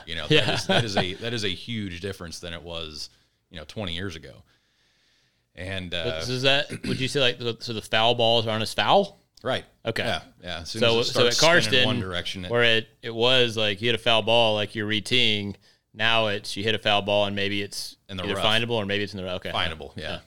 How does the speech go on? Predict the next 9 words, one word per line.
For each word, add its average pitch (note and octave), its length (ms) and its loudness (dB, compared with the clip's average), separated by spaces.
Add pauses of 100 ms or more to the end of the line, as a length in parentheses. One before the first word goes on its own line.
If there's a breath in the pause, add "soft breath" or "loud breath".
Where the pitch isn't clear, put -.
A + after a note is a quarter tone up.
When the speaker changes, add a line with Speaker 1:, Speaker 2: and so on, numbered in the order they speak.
(140)
Speaker 2:
Yeah. B1 140 -20 (320)
Speaker 1:
yeah. - 160 -20
Um, F#2 60 -14
Speaker 2:
Interesting. F#2+ 400 -10 (280)
Speaker 1:
But, D#2+ 240 -12 (160)
and C3 440 -14
granted, C3+ 320 -6
that's A2+ 240 -6
not, G2 220 -8